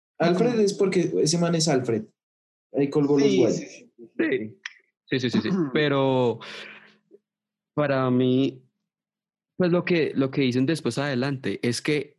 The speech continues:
Speaker 3: M y N, es decir, N, ¿cómo es que se llama N? Que es que no me
Speaker 2: Nid.
Speaker 3: acuerdo.
Speaker 1: Nier.
Speaker 3: Nid y Melo,
Speaker 2: <clears throat>
Speaker 3: pues,
Speaker 2: Nid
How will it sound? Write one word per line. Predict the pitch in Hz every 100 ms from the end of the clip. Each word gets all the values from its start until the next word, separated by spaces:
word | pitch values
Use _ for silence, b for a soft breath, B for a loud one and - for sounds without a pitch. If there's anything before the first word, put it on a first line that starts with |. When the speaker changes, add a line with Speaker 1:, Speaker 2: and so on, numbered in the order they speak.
| -
Speaker 3:
M | 156 151 147
y | 151 151
N, | 147 117 120 147 _ _ _ _ _ _ _ _ -
es | 113
decir, | 117 127 107 -
N, | 120 120 123 127 131 131 _ _
¿cómo | - 131
es | 131
que | 156
se |
llama | 226 120 123
N? | 139 233 - -
Que | 104
es | -
que | 110 110 113 113 113
no | -
me | 110
Speaker 2:
Nid. | 107
Speaker 3:
acuerdo. | - 117 104 _
Speaker 1:
Nier. | 143 151 147 113 110 - _ _ _ -
Speaker 3:
Nid | 131 143 139 -
y | 160 156
Melo, | 151 117
Speaker 2:
<clears throat> | 185 170 135
Speaker 3:
pues, | 117 104 - _ _
Speaker 2:
Nid | 123 120